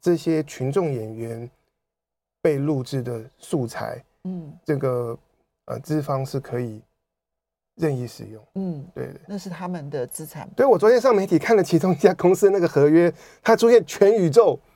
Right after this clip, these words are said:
Speaker 1: 跟”跟永恒。
Speaker 2: 什么意思？
Speaker 1: 就是说你，你参与这个演员要演出，然后你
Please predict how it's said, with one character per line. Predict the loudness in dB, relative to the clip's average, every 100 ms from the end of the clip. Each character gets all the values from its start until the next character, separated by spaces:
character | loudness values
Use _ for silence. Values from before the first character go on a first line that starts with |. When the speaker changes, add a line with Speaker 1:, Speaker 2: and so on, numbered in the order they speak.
| _ -8
Speaker 1:
跟” | -2 4
跟 | 4
永 | 6 2
恒。 | 0 -2 -2 -6 _ _ _ _ _ _ _ _ _
Speaker 2:
什 | -14
么 | -10
意 | -8 -4
思？ |
Speaker 1:
就 | 0
是 | 2
说 | 4 6 6 4 -2 _
你， | -4 -2 -2
你 | -2 -2
参 | -2 -2
与 | 0
这 | 0
个 | -2 -2 -4 -6
演 | -8 -8
员 | -6 -6
要 | -8 -12 _ -4
演 | -4 -4
出， | 0 0
然 | 0
后 | 0 -2
你 | -4